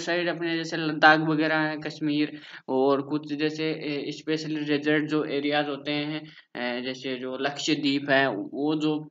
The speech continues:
उस प्रकार की जो सीटें हैं, वो भी इसमें included है।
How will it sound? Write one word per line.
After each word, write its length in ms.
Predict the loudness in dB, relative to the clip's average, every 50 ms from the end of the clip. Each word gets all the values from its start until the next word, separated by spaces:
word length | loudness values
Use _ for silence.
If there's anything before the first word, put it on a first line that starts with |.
| _ -8
उस 160 | -8 -8 -6 -4
प्रकार 340 | -4 0 6 6 8 8
की 140 | 8 4 2
जो 120 | 0 0 -2
सीटें 280 | -2 -4 -2 0 -2
हैं, 80 | -2 0
वो 160 | 0 0 0
भी 120 | 2 0
इसमें 300 | 0 0 0 2 2 2
included 720 | 2 2 2 0 0 0 0 2 2 4 6 4 4 4 4
है। 160 | 0 -2